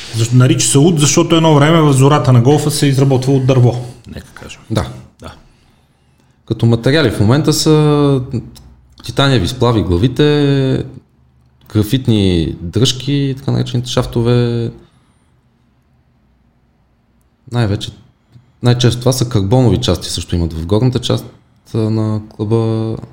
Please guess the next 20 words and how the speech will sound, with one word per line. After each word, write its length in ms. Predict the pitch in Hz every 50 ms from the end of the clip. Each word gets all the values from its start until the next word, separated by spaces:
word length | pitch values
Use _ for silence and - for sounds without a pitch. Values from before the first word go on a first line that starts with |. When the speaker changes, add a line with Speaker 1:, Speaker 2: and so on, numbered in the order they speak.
| - _ _ _ _ _ _ _ _ 127 117 -
Speaker 2:
за 140 | - 113
да 140 | 107 107 107
е 80 | 104 104
по-лек. 480 | - - 117 110 107 107 107 107 - - - - - - - _
Всъщност, 420 | - - 107 - - 98 - -
колкото 280 | - 113 107 101 - 98
е 20 |
по-лек, 340 | - - - 98 95 92 -
толкова 320 | - 98 92 - 101 95
по-голяма 400 | 95 - - 98 98 98 95 90
скорост 600 | 90 - - 107 101 90 85 - - - - - - -
може 280 | 87 92 90 85 78
да 80 | 85 80
направиш. 560 | 76 71 71 - 73 71 - - - - - 123
Speaker 1:
Може 180 | 120 107 98
да 60 | 98 95
развие, 260 | 98 95 95 87 85
да. 120 | 82 80 - - - -
Speaker 2:
Да. 140 | 87 76 - - - _ _ _ _ _ _ _ _ _ _ _ _ _ _ - 120
И 360 | 110 110 113 113 113 113 120